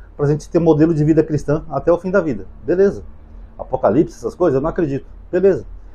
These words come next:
Sejam pelo menos cristãos coerentes. Porque a partir do momento que a pessoa envenena sua mente com essas bobagens, sinceramente a pessoa pode acabar adoecendo e pode ser pior do que quando a pessoa estava antes,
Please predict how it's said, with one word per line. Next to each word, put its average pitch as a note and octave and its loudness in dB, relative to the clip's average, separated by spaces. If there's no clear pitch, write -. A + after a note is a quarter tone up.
Sejam E3+ 4
pelo F3 4
menos D#3 2
cristãos D#3 -4
coerentes. D3 -2
Porque A#2 -2
a C#3 6
partir D3+ 2
do G3+ 6
momento D#3 4
que - 2
a C3+ 2
pessoa C#3 0
envenena C3+ 2
sua B2 -4
mente A#2 -4
com - -12
essas A2 -6
bobagens, A2 -2
sinceramente D3 2
a D3 -2
pessoa C#3+ 0
pode C3+ 2
acabar B2 2
adoecendo C#3+ -2
e C3+ -12
pode C#3 -2
ser - -4
pior C3+ 4
do D3 -6
que D3 2
quando C#3+ -2
a C3+ -2
pessoa C#3 -2
estava C3+ 0
antes, - -6